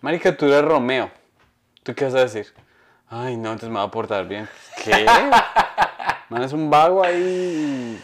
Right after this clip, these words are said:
Speaker 1: o sea
Speaker 2: Pero una de las cosas que se recono-, que se reconoce a Leito, a Leo DiCaprio, es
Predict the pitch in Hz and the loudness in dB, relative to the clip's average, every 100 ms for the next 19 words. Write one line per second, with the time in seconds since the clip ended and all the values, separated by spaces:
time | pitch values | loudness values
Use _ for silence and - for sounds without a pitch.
0 | 117 131 113 95 - - 139 147 147 143 | -6 0 0 0 -12 -6 2 6 6 6
1 | 160 180 151 135 170 165 165 156 123 117 | 4 4 4 2 4 2 2 0 0 -4
2 | - 131 123 117 120 113 110 135 143 139 | -2 0 2 0 -2 -4 0 0 4 4
3 | 113 107 139 190 _ _ - - _ 127 | 4 0 -4 -6 _ _ -20 -20 _ -2
4 | 120 120 139 135 120 110 139 180 - - | 4 6 6 4 2 2 -4 -4 -8 -12
5 | 117 110 107 107 107 - - - | -4 0 2 0 -2 -6 -12 -14